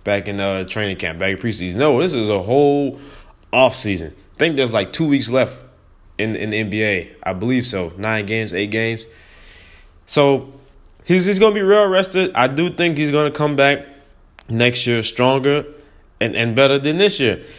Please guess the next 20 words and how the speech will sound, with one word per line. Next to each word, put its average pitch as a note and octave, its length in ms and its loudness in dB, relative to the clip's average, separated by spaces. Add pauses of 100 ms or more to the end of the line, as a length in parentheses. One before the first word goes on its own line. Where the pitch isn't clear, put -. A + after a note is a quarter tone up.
(180)
Even F#3 200 2
though F#3+ 280 6
this E3 340 0
year, E3+ 260 4
it C3 140 2
wasn't D3+ 300 4
a B2+ 40 0
bad D3 360 4
year C#3+ 200 2
for A2+ 240 -4
him, A2+ 540 2 (460)
it F#3+ 60 6
was G#3 80 0
just F#3 180 -2
a C3 60 0
bad D3+ 340 2
year D3 160 0
for D3 160 -6
the A2 80 -2
team. A2 600 -4